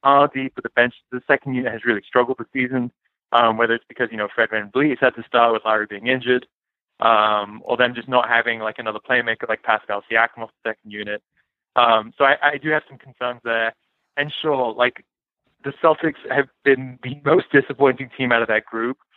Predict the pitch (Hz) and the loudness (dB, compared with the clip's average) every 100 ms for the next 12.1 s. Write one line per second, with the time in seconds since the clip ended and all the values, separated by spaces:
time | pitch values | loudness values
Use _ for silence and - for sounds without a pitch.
0 | _ _ - 156 160 151 147 160 139 139 | _ _ -2 0 4 6 6 4 2 0
1 | 139 160 170 190 - 143 151 156 - 156 | -2 -4 -10 -10 0 4 4 4 0 -10
2 | - 147 147 147 139 131 - 127 127 135 | -2 0 0 -2 -8 -8 -2 0 0 -2
3 | 131 127 - 123 127 139 123 120 117 110 | -2 -4 -8 -6 -6 -6 -4 -2 -2 -2
4 | 107 113 120 - _ - 127 - 139 - | 2 4 2 -4 _ -6 -6 2 2 2
5 | 127 123 113 - 120 117 113 131 - 117 | 2 0 0 -4 -2 -2 -4 -10 -4 -4
6 | - 135 - 139 143 156 _ - - _ | -4 -16 -12 -8 -6 -8 _ -20 -20 _
7 | 139 147 147 151 151 151 165 - - 139 | 2 2 2 -2 -2 -2 -4 -8 -4 0
8 | 139 127 131 113 120 - 147 151 160 _ | 2 2 0 -4 -14 -14 -12 -10 -12 _
9 | _ - 131 127 - - - 139 127 127 | _ -2 0 0 -2 -14 -6 -6 -6 -12
10 | _ _ _ _ _ - - - 139 135 | _ _ _ _ _ -18 -18 -4 0 2
11 | 131 123 120 127 120 113 - 107 101 - | 4 2 0 -4 -6 -6 -8 -8 -8 -16
12 | - | -20